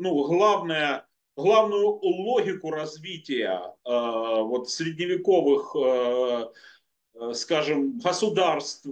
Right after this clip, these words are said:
либо каких-то вот объединений племенных, э, либо этнонациональных объединений, э, либо, э, либо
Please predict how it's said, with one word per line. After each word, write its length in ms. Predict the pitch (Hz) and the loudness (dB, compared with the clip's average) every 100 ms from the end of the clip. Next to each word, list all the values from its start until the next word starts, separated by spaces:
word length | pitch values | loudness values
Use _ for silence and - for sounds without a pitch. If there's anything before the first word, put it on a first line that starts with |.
| 120 | -12
либо 720 | 156 180 160 165 156 147 147 147 | -10 -6 2 4 4 4 2 -4
каких-то 400 | 151 170 - 160 | -12 -12 -4 -2
вот 380 | 156 147 - - | 0 -2 -4 -2
объединений 1200 | 143 - 202 208 202 196 196 175 160 147 135 - | 0 0 -4 -2 -2 0 0 0 0 0 0 -2
племенных, 920 | 160 180 185 175 165 170 156 - - | -4 -4 -4 -4 -2 -2 -2 -6 -6
э, 880 | 147 131 127 123 123 127 123 117 113 - - - | -2 0 -2 -2 -2 -2 -4 -6 -8 -12 -10 -2
либо 480 | 170 214 170 175 - | 0 0 0 -2 2
этнонациональных 1300 | 214 214 - 190 185 185 202 190 151 143 147 131 143 | 2 2 0 -2 -2 -2 0 0 0 -2 -4 -6 -6
объединений, 840 | 131 131 135 143 143 131 127 131 | -8 -8 -4 -2 0 -2 -2 -4
э, 200 | 135 175 | 0 2
либо, 420 | 180 220 190 165 156 | 2 0 0 0 0
э, 220 | 151 156 | 0 0
либо 480 | 175 208 180 165 | -4 -4 -4 -4